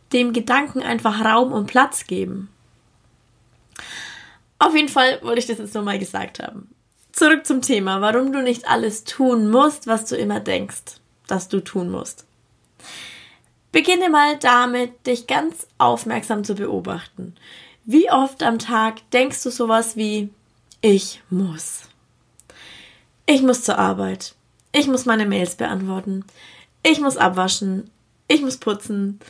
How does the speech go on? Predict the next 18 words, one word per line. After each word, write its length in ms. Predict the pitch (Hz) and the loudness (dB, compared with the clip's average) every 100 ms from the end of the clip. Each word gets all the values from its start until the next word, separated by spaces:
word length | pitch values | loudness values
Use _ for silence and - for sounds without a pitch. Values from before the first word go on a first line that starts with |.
| - - - _ _ - | -20 -20 -20 _ _ 0
Ich 140 | 349 | 2
muss 160 | 294 262 | 2 4
Haare 240 | 208 208 | 2 2
föhnen. 580 | 214 220 208 202 208 220 _ _ _ _ _ _ | 0 -4 -2 -4 -4 -8 _ _ _ _ _ _
Ich 80 | - | 0
muss 160 | 330 285 | 2 2
einkaufen 460 | 233 220 226 226 | 0 2 2 0
gehen. 500 | 208 214 214 214 220 - _ | -4 -2 -2 -2 -4 -10 _
Ich 140 | 311 | -2
muss 180 | 294 269 | -2 -4
kochen. 480 | - 214 214 214 208 | 2 2 2 -6 -6
Ich 120 | - 277 | -6 -4
muss 200 | 262 254 | -2 2
schlafen“ 360 | 208 208 233 | 4 4 2
<laughs> 0 | |
und 400 | - 277 311 277 | 0 4 4 2
so 300 | - 240 220 | 2 2 4
weiter. 540 | 190 185 202 202 - | 0 0 -2 -6 -8